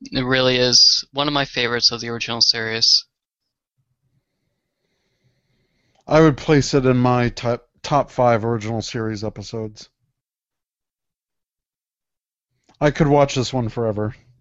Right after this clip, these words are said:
Speaker 1: <laughs> It's weird, 'cause when I was younger,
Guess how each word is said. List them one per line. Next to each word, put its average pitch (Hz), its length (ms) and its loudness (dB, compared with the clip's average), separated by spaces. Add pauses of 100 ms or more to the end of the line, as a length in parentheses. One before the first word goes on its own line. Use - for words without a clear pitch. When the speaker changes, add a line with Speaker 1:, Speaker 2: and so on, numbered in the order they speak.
(200)
Speaker 1:
<laughs> 139 40 -8 (4000)
It's 147 220 -2
weird, 131 220 0
'cause 131 220 -2
when 151 140 0
I 165 120 2
was 156 200 0
younger, 131 460 -2